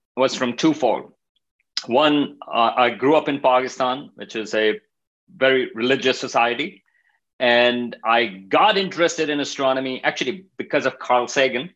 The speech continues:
I watched his Cosmos, and after the first episode, I was like, "Whoa, I wanna become an astronomer."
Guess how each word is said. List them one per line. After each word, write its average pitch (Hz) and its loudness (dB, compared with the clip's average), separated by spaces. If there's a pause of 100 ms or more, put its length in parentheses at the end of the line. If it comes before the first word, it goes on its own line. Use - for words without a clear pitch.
(500)
I 110 0
watched 120 0
his 120 0
Cosmos, 139 0 (100)
and 123 -6
after 123 -4
the 120 -6
first 127 -6
episode, 147 -6
I 113 2
was 110 -4
like, 123 0
"Whoa, 220 2
I 165 4
wanna 202 -2
become 151 -8
an 165 -6
astronomer." 220 -2